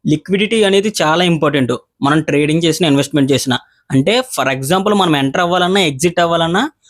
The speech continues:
అవతల మనం బై చేసే వాళ్ళు ఉండాలి, సెల్ చేసే వాళ్ళు కూడా ఉండాలి. అది లేనప్పుడు కనుక మీరు కనుక బై చేశారంటే, మీ డబ్బులు అనేది ఆ స్టాక్‌లో ఉండిపోతాయి. దాన్ని బయటకు తీసుకురావడం కూడా మీ వల్ల అవ్వదు ఇంకానే. So, అందుకని ఎప్పుడైనా సరే లిక్విడిటీ, హై వాల్యూమ్స్ ఉన్న స్టాక్స్‌ని సెలెక్ట్ చేసుకోండి.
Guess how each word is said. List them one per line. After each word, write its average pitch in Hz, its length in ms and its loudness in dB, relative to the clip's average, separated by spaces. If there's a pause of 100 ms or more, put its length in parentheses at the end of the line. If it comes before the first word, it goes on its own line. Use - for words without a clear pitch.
(120)
అవతల 147 340 0
మనం 180 240 0
బై 143 180 2
చేసే 175 260 0
వాళ్ళు 175 200 2
ఉండాలి, 180 240 2
సెల్ 160 240 0
చేసే 165 180 0
వాళ్ళు 165 180 0
కూడా 139 140 0
ఉండాలి. 123 240 -2 (340)
అది 135 200 0
లేనప్పుడు 165 500 2
కనుక 190 220 -2
మీరు 190 200 2
కనుక 165 220 -2
బై 156 200 2
చేశారంటే, 170 560 0 (320)
మీ 156 120 0
డబ్బులు 156 300 0
అనేది 180 220 0
ఆ 196 40 -2
స్టాక్‌లో 156 400 -2
ఉండిపోతాయి. 151 440 0 (200)
దాన్ని 151 240 2
బయటకు 147 300 0
తీసుకురావడం 180 520 0
కూడా 190 180 0
మీ 220 100 2
వల్ల 160 220 2
అవ్వదు 156 160 0
ఇంకానే. 131 280 -2 (360)
So, - 140 -2
అందుకని 160 360 0
ఎప్పుడైనా 175 340 0
సరే 196 200 0
లిక్విడిటీ, 175 640 0 (100)
హై 147 220 0
వాల్యూమ్స్ 170 460 0
ఉన్న 175 140 0
స్టాక్స్‌ని 156 460 -2
సెలెక్ట్ 151 300 -2
చేసుకోండి. 131 400 0